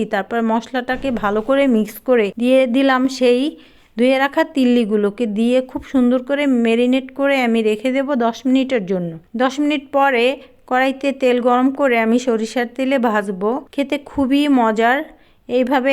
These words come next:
একদিন খেয়ে দেখবেন। তারপরে তিল্লিগুলোকে দিয়ে আমি ভেজে নিচ্ছি। এপিট ওপিট করে খুব সুন্দর করে ঢেকে ভেজে নিতে হবে,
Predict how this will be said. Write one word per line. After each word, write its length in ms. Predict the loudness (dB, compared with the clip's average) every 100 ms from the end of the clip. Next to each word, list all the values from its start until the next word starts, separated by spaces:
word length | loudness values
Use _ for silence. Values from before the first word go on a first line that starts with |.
| 0
একদিন 240 | 0 -2 0
খেয়ে 200 | 0 0 0
দেখবেন। 360 | -2 -2 -2 -2 -6 _ _ -6
তারপরে 380 | -4 -2 0 -2 0
তিল্লিগুলোকে 720 | 0 0 0 0 0 -2 -2 -2 0
দিয়ে 260 | 2 2 2 0
আমি 160 | -2 -2 0
ভেজে 280 | 0 0 2 2
নিচ্ছি। 360 | 0 -2 -4 -4 -4 -4
এপিট 200 | -4 -2 -4
ওপিট 200 | -4 -6 -2
করে 160 | 0 0 -4
খুব 100 | -12 -2
সুন্দর 280 | 2 2 0 -2
করে 160 | 0 0 0
ঢেকে 320 | -2 0 -2 0
ভেজে 240 | 0 2 0
নিতে 180 | 0 -2 -2
হবে, 260 | 0 0